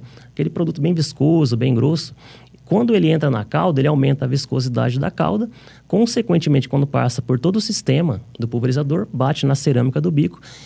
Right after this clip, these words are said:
E o que que acontece? O filme de aplicação, o, o, o bico não forma gotas, né? Ele forma um filme de aplicação. No atrito com o ar, começa a quebrar em gotas. É, velocidade do vento, velocidade de deslocamento, enfim.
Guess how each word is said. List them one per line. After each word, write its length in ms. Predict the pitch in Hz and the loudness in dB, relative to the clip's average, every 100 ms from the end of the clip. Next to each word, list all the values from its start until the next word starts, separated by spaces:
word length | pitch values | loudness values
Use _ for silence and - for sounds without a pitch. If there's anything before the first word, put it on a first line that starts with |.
| - - | -20 -2
E 180 | 160 180 | 2 2
o 40 | |
que 120 | 190 | 0
que 120 | 185 | -2
acontece? 560 | 175 175 156 117 113 - | 0 0 2 2 2 2
O 40 | |
filme 360 | 175 - 208 233 | -2 2 4 4
de 120 | 156 | 2
aplicação, 520 | 143 127 113 107 175 | 0 -2 -2 -4 -2
o, 320 | 147 117 160 143 | -2 -2 -2 0
o, 280 | 160 156 | 2 2
o 40 | 147 | 4
bico 220 | 151 180 | 2 2
não 140 | 190 | 2
forma 280 | 180 170 175 | 2 2 2
gotas, 400 | 127 135 117 107 | 2 0 0 -4
né? 60 | 104 | -4
Ele 100 | 120 | -4
forma 220 | 123 143 | -4 -2
um 60 | 151 | -2
filme 240 | 135 135 | -2 -2
de 80 | 143 | -2
aplicação. 500 | 147 180 185 - 240 - - - | -4 -6 -6 -6 -8 -12 -20 -6
No 240 | - 143 - | -4 0 0
atrito 360 | 139 135 131 | 2 2 0
com 200 | 143 170 | -2 0
o 40 | 160 | 2
ar, 160 | 151 | 0
começa 320 | 160 160 156 - | 0 -2 -2 -4
a 20 | |
quebrar 280 | 165 143 156 | -2 0 0
em 80 | |
gotas. 420 | 120 135 - - - | 0 0 -2 -8 -6
É, 240 | 113 107 | -2 -2
velocidade 560 | 101 107 117 117 117 107 | -4 -4 -2 -2 -4 -4
do 80 | 156 | 0
vento, 480 | 127 147 123 120 | 2 2 2 -2
velocidade 380 | 101 107 104 104 | -6 -6 -4 -6
de 60 | 107 | -6
deslocamento, 460 | 107 143 139 143 - - - - - | -6 -2 -2 -2 -6 -18 -20 -14 -2
enfim. 380 | 123 147 101 | -2 0 -2